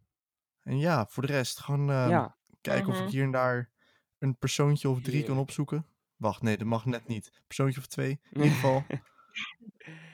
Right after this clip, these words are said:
Speaker 2: Ja, het mag weer, het mag weer, toch? We mogen nu tien mensen.
Speaker 3: Ja, vanaf maandag.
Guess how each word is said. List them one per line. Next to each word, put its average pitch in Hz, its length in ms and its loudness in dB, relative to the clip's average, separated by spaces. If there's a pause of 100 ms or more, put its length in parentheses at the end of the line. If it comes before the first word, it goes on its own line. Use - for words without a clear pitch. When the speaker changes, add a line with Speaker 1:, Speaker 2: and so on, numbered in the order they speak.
(440)
Speaker 2:
Ja, 156 120 -6
het 151 100 -2
mag 185 180 2
weer, - 120 -6
het 139 100 0
mag 170 200 0
weer, 131 160 2
toch? 135 220 0
We 160 80 -2
mogen 156 260 2
nu 175 160 4
tien 180 220 -4
mensen. 123 380 -2
Speaker 3:
Ja, 233 280 2
vanaf 262 200 4
maandag. 208 560 8